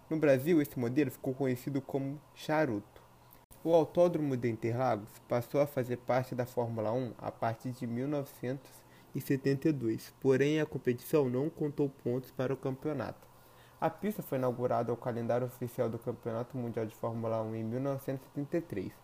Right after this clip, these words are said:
Atualmente existem dezenove grandes prêmios que são distribuídos durante um ano.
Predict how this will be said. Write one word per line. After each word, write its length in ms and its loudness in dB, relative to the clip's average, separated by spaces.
Atualmente 540 0
existem 400 -2
dezenove 520 2
grandes 320 -4
prêmios 580 -4
que 140 -4
são 160 -4
distribuídos 720 -2
durante 460 -4
um 60 -4
ano. 200 -8